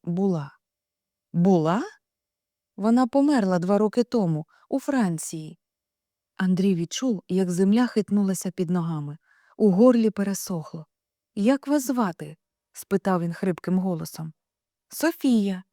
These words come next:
Софія Ковальчук. А вашу маму?» «Марина, Марина Ковальчук». Світ навколо завмер.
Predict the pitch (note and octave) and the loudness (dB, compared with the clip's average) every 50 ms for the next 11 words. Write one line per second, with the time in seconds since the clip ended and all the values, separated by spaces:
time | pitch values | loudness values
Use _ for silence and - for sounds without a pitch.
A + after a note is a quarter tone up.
0 | _ _ _ - - - B3+ A3+ - D4 D#4 F4 F4 E4+ - D4+ D4 D4+ C#4 B3 | _ _ _ -10 -4 -2 -2 0 0 0 0 0 0 0 0 0 0 0 0 -2
1 | - - G#3 F#3 E3 - - - _ _ _ _ _ _ _ _ _ _ _ - | -4 -4 -4 -4 -4 -6 -12 -20 _ _ _ _ _ _ _ _ _ _ _ 0
2 | G3+ G#3 G3+ F#3+ A3 A#3+ - - B3+ A#3+ A3+ G3+ F3+ E3+ E3 E3 F3+ G#3 A3+ A3 | 2 2 2 2 0 0 0 0 2 2 4 2 2 0 -2 -2 -4 -4 -6 -8
3 | _ _ _ _ _ _ _ _ _ _ _ _ - G#3+ A#3+ C#4+ D#4+ D#4 C#4 B3 | _ _ _ _ _ _ _ _ _ _ _ _ -2 0 2 2 2 2 0 0
4 | A#3 A3+ G#3+ G#3+ G#3 G3+ - _ _ _ A#3 C#4+ D#4+ C#4+ C4 A#3+ A3 A3 G3+ - | 2 2 2 0 0 -4 -6 _ _ _ -2 0 2 2 2 2 2 0 0 -2
5 | - G3+ G3+ G3 F#3 - - - F3+ F3 - - - _ _ _ _ _ _ _ | -4 -4 -4 -4 -6 -8 -10 -10 -10 -10 -12 -18 -20 _ _ _ _ _ _ _
6 | _ _ _ _ _ - - - - - F#3+ A#3 C#4+ D4 - A3+ F#3+ E3+ D#3 - | _ _ _ _ _ -18 -16 -14 -10 -6 -4 -4 -4 -2 -2 -2 -2 -2 -4 -6
7 | - F3+ F#3 G3 F#3+ F#3 F3+ - _ D#3+ D#3+ E3+ E3 D#3 D#3 D#3 D#3 D3+ D3+ D3+ | -6 -6 -4 -4 -4 -6 -8 -10 _ -10 -6 -6 -4 -4 -4 -4 -4 -6 -6 -10
8 | - | -14